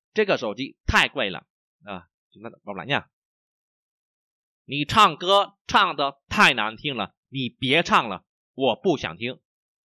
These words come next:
学历史有意思吗？你别学历史了。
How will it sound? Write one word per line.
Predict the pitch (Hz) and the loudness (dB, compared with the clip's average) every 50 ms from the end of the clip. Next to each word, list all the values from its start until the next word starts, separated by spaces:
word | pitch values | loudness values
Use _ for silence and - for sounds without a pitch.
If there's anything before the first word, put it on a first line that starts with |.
| _ _ _ _ _ _ _ _ _ _ | _ _ _ _ _ _ _ _ _ _
学 | - - - 185 185 208 | -14 -4 2 4 4 6
历 | 240 262 233 196 | 6 6 4 4
史 | - - 120 107 95 85 - _ | 2 -4 -8 -8 -8 -10 -12 _
有 | - 139 170 151 123 107 160 | 0 4 6 6 6 6 4
意 | 220 226 196 | 2 0 0
思 | - - 165 | 0 -2 0
吗？ | 165 170 180 - _ _ _ _ _ _ _ _ - | 0 0 0 0 _ _ _ _ _ _ _ _ -10
你 | 131 139 139 123 | -6 -4 -4 -4
别 | - _ - 143 135 170 208 240 | -4 _ -4 0 2 4 4 4
学 | 240 - - 143 143 143 156 | 2 -2 -4 0 2 2 2
历 | 185 233 247 214 156 | 4 4 4 2 2
史 | - - - 101 | -2 -6 -6 -4
了。 | 101 127 151 - | -4 -4 -4 -6